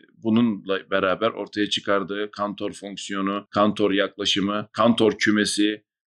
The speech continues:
e, ve tabii ki, e, transfinite, e, aritmetik dediğimiz yani sonlu aşkın, e, aritmetikle ilgili, e, dönemdaşlarının kendisini dışlamasıyla sona eren,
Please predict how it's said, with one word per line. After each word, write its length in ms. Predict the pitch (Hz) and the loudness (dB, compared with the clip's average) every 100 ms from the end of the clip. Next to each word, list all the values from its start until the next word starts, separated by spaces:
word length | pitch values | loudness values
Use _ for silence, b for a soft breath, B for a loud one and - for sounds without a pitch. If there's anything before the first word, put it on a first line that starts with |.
| _ | _
e, 340 | - - - | -10 -10 -6
ve 240 | 107 107 107 | 0 2 2
tabii 320 | 113 101 98 | 0 4 4
ki, 200 | 92 117 | 4 2
e, 260 | 123 - - 92 90 90 85 - - - | 0 -2 -4 -4 -4 -4 -8 -10 -12 -2
transfinite, 760 | 120 117 - 110 113 107 104 - - - | 2 2 2 0 2 2 0 -4 -18 -16
e, 60 | 101 101 - 110 | -16 -14 -4 0
aritmetik 520 | 113 - 110 104 - | 2 0 -2 -4 -4
dediğimiz 360 | 104 101 107 95 | -2 0 2 2
yani 420 | 104 101 110 107 _ - | 2 2 -2 -10 _ -8
sonlu 600 | - 131 123 120 131 135 | -2 4 6 8 6 6
aşkın, 560 | 113 - 131 131 127 _ _ | 2 2 2 2 0 _ _
e, 260 | - 101 95 | -2 0 0
aritmetikle 1160 | 92 120 113 110 117 127 127 - - - 104 107 | 0 0 0 0 -2 0 -2 -4 -16 -2 2 2
ilgili, 580 | 113 92 98 123 143 - _ _ - | 0 -2 0 2 0 -6 _ _ -6
e, 260 | 113 120 117 | -6 -2 2
dönemdaşlarının 840 | 113 120 117 117 - 117 117 120 | 2 4 2 2 0 0 2 0
kendisini 540 | 110 110 107 110 117 | -2 -4 -4 -8 -8
dışlamasıyla 680 | 110 - 113 107 107 123 107 | -6 -6 -4 -6 -6 -6 -6
sona 360 | 101 101 107 | -8 -4 -2
eren, 400 | 110 98 98 123 | 0 0 -2 -4